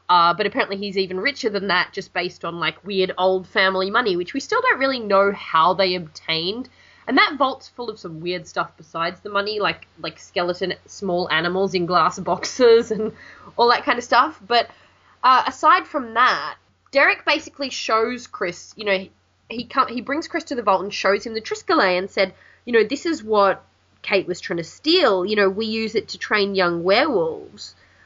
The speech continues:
uh, to kind of control the shift.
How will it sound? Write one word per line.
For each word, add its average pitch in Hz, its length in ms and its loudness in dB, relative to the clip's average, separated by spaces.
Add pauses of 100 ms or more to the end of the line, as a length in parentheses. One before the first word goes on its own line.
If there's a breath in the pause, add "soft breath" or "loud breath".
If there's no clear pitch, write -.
(140 soft breath)
uh, 180 300 4
to - 160 -8
kind 202 260 0
of 190 100 -6
control 196 440 0
the 175 100 -8
shift. - 640 -6